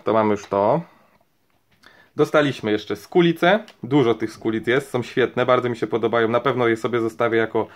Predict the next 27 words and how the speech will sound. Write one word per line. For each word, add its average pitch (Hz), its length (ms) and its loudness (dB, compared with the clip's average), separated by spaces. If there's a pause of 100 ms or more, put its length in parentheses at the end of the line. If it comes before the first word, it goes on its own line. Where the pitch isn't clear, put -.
(340)
y, 107 140 0
gadżet 113 340 0
taki 110 200 -4
do 110 120 0
hodowli 113 480 -2
i 117 80 -10
cieszę 160 320 2
się, 147 140 0
bo 117 100 0
mój 123 160 -2
kanał 127 240 0
będzie 120 200 -2
się 117 140 -4
rozwijał 120 440 0 (180)
również 139 380 2
w 123 40 -10
inne, 123 340 -2
y, 107 40 -10 (1080)
w - 120 -20
inne 131 260 0
formy 117 340 0
zwierząt, 110 260 0
nie 110 80 -2
tylko, 110 320 -2 (380)
y, 107 160 0
w - 100 -16
pająki. 113 680 -2